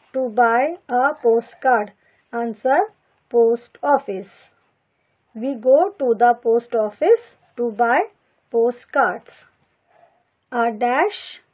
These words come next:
has a fire engine. Answer, fire station.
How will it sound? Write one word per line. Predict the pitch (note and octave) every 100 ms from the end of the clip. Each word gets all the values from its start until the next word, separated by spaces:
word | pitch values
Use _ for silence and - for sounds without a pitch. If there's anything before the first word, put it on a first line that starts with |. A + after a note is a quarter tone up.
| _ _
has | B3 B3 C4 A#3+ - _
a | C4 D4 - _ _
fire | B3 A3+ A#3+ A#3
engine. | D4+ C#4+ A#3 G#3 G3 _ _ _ -
Answer, | A#3+ A#3 - D#4+ A4+ - _ _ _
fire | _ - C4+ A#3+ D#4+ - _
station. | - F4 C4+ - F3+